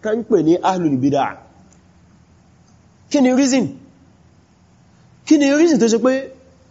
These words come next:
àwọn àfáà máa ń sọ, wọ́n ní usulul bid'ah, eh? Athar Ibn Abbas ben. Mo ti parí ẹ̀, ipe wa taswaddu wujuh ahlil bid'ah. Àbí? A ti sọ̀rọ̀ nípa ẹ̀ náà.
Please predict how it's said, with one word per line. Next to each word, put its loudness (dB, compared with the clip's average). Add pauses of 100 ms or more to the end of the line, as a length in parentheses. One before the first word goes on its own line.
(160)
àwọn 0
àfáà 0
máa 0
ń -4
sọ, -6 (100)
wọ́n -2
ní 0
usulul -2
bid'ah, 0 (360)
eh? -2 (2000)
Athar 0
Ibn 0
Abbas -2
ben. -4 (1000)
Mo 0
ti -2
parí 2
ẹ̀, 0 (380)
ipe 0
wa 0
taswaddu 0
wujuh 0
ahlil 0
bid'ah. -2 (600)
Àbí? 0 (180)
A 0
ti -6
sọ̀rọ̀ 0
nípa -2
ẹ̀ -2
náà. -6